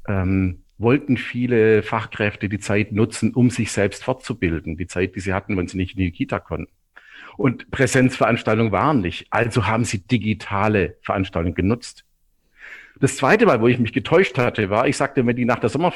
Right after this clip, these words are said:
nach den Sommerferien alle wieder in der Kita sind, dann wird die Zahl der digitalen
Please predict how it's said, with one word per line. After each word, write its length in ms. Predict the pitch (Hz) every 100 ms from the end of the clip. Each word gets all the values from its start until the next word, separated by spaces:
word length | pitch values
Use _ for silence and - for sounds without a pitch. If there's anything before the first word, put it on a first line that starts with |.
| -
nach 80 | 127
den 80 | 113
Sommerferien 380 | 127 165 127 110
alle 180 | 139 143
wieder 220 | 131 120
in 60 |
der 80 | 104
Kita 320 | - 240 - 92
sind, 240 | 104 90
dann 160 | 95 98
wird 340 | 110 113 _ -
die 100 | 98
Zahl 340 | - 107 143
der 120 | 117
digitalen 920 | 107 143 143 - 113 110 113 107 107